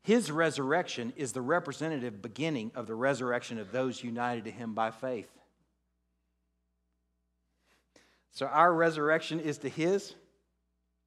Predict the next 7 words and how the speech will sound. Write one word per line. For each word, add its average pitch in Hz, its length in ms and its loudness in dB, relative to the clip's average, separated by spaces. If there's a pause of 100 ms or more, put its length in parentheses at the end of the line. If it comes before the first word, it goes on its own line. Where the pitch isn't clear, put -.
(600)
as 135 180 0
a 127 140 0
field 185 580 2
full 170 300 2
of 139 80 -2
sacrificial 151 720 -2
lambs 143 600 -4